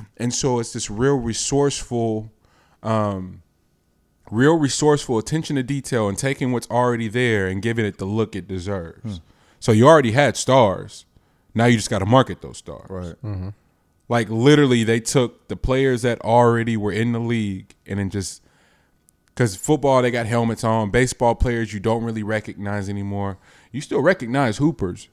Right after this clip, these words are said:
Speaker 1: but it's
Speaker 2: Right.
Speaker 1: because of the initiative that they took to make sure that they had, it's a star-driven league. People's attachments are to Steph Curry, or to Bron, or to K D. Like, the kids love the shit, and the pe-, adults love 'em for that matter.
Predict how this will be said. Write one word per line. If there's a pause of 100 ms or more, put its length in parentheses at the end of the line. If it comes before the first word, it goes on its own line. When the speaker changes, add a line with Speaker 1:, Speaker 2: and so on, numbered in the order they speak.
(120)
Speaker 1:
but
it's
Speaker 2:
Right.
Speaker 1:
because
of
the
initiative
that
they
took
to
make (260)
sure
that
they
had, (100)
it's
a
star-driven
league.
People's (200)
attachments
are
to
Steph
Curry, (340)
or
to
Bron,
or
to
K
D. (500)
Like,
the
kids
love
the
shit,
and
the
pe-,
adults
love
'em
for
that
matter.